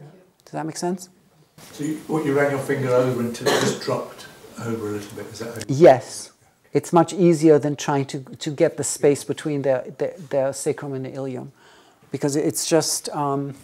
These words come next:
Speaker 1: <laughs> um, there, there's no space there. For mo-, on most people, it's very, very narrow. So, um, it's, it's really inconvenient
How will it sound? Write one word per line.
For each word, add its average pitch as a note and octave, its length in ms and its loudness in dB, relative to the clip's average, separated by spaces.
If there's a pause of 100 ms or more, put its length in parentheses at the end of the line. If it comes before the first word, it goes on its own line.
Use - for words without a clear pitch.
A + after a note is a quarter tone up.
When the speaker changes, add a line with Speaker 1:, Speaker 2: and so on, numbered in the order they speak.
(2250)
Speaker 1:
<laughs> D#3 80 2 (880)
um, E3+ 420 10 (200)
there, G3 160 10
there's F#3+ 180 4
no A#3 120 2
space G#3 520 0
there. A#2 200 -2
For D#3 180 -8
mo-, E3+ 240 2
on E3+ 180 2
most G#3 340 4
people, D#3 260 -4
it's C#3 200 -8
very, F3 360 6
very D#3+ 220 2 (100)
narrow. C3+ 420 0 (840)
So, C3+ 500 -2
um, D3 380 -4
it's, - 200 -4
it's - 480 -6
really F#3 300 6
inconvenient C#3 800 -6